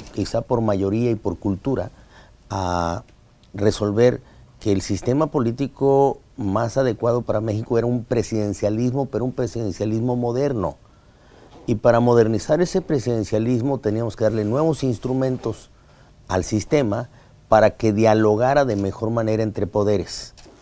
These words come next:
La iniciativa preferente, que es, eh, uno de mis niños de la reforma política, vino a darnos la razón que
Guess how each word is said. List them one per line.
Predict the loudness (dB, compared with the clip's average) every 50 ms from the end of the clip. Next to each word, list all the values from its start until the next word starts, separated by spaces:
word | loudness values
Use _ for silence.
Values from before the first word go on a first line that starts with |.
| -20 -20 -18 -6 0
La | 2 2
iniciativa | 4 4 2 2 2 2 2 4 2 0 2
preferente, | 2 0 0 2 2 2 2 2 0 0 -2 -4 -2
que | -2 0 0 0 0
es, | -2 -4 -6 -6
eh, | -6 -6 -8 -10 -14 -20 -20 -20 _ _ -20 -20 -20 -20 -20 -20 -20 -20 _ _ _ _ _ _ _ -20 -20 _ _ _ _ _ _ _ 0
uno | 2 4 6 6 6
de | 4 4
mis | 2 2 0 0 0 2
niños | 2 4 4 4 4 2 2 0 -2 -4 -6 -10 -12 -8 -4
de | -2
la | -2 -2
reforma | -2 -2 -4 -4 -4 -4 -4 -4 -4
política, | -4 -4 -4 -2 -2 -2 -4 -4 -8 -8 -4 -4 -6 -6 -6 -14 -20 -20 _ _ _ _ _ -12
vino | -8 -4 2 4 4 6 6 4 2 2 0 -4 -8 -14 -20 -20 -20 _ _ -20 _ _ _ -4
a | 0 2 4 4 4 2 2 0 -2 -6 -10 -10
darnos | -8 -2 2 2 4 4 2 2 0 0 0 0
la | 0 0
razón | 0 0 0 -2 -2 -2 -2 -2 -2 -4 -6 -6
que | -2 0 0 0 0 -2